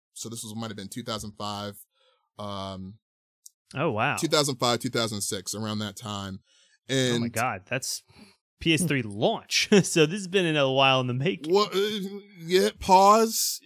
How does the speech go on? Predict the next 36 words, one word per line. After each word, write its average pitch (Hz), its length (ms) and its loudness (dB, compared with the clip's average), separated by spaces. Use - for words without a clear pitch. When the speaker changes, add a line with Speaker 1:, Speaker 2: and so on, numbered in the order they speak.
Speaker 1:
Not 180 360 -2
really. 220 560 0
Speaker 2:
Yeah. 117 200 0
Speaker 1:
Because 202 520 2
it 226 160 0
was 208 160 2
a, 185 140 2
it 233 80 0
was 208 120 0
a 208 60 -6
tech 254 360 -4
demo, 131 500 0
and 143 180 -2
at 156 140 -4
the - 120 -12
end 240 120 -2
of 233 80 -4
the 202 80 2
video, 180 420 0
so - 160 0
what 208 80 0
it 185 140 -6
ultimately 247 460 -6
showed 151 380 0
was, 127 240 -4
like, 123 220 -2
the 127 100 -6
initial 120 600 -6
sort 120 220 -6
of 107 80 -12
iconic 127 440 -6
scenes 120 260 -6
of 101 60 -14
the 107 80 -14
game 101 380 -12
where, 104 300 -10